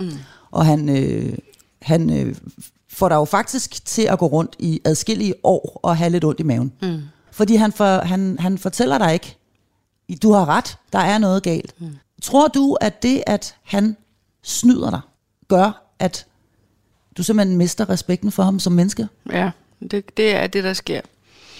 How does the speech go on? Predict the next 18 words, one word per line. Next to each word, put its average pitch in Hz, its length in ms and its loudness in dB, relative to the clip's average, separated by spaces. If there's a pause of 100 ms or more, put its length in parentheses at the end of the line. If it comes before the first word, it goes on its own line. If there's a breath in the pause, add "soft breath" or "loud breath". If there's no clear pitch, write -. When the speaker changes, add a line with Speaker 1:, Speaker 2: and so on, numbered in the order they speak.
(920 loud breath)
Speaker 1:
Og 180 120 -6
så 226 100 0
er 226 40 4
jeg 226 60 4
jo 208 60 2
bare 185 180 -2
nødt 202 200 -6
til 214 100 -4
at 202 80 -2
sige, 202 460 0
at - 120 -2
han 196 240 0
var 190 60 2
jo 170 60 0
ikke 226 120 -4
noget 226 260 -6
dårligt 190 400 -2
menneske. 160 460 -8